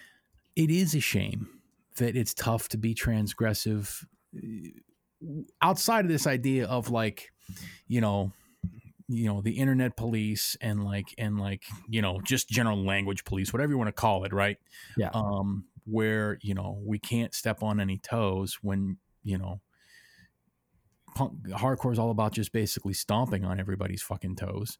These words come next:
Speaker 2: Sure, yeah.
Speaker 1: Um, you know, outside of that, like, what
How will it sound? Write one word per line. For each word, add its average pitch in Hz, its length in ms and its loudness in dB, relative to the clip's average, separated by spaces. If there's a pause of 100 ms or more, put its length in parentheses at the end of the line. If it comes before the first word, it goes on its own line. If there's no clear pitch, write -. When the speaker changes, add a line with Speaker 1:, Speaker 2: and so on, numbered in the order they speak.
Speaker 2:
Sure, 80 400 -4
yeah. 92 260 -4
Speaker 1:
Um, 107 500 0 (720)
you 147 140 0
know, 143 60 0
outside 170 500 2
of 110 80 2
that, 110 260 2
like, 131 300 0
what 143 340 0